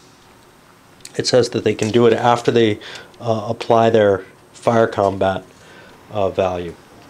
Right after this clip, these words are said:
Uh, the topmost unit is gonna apply the fire combat value. There's a little bit of,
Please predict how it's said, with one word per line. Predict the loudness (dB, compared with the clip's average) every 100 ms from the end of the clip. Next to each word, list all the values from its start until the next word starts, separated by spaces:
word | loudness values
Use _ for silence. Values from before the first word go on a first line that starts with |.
| -20 -20 -20 -14
Uh, | -12 -6
the | -4
topmost | -4 0 2 2 2 2 2 0
unit | 0 0
is | 0 0
gonna | 0 0
apply | 2 2
the | 2
fire | 2 2 2
combat | 2 0 0
value. | 2 2 0 -6 -10 0
There's | 2
a | 4
little | 4 4 4
bit | 4
of, | 4 2 0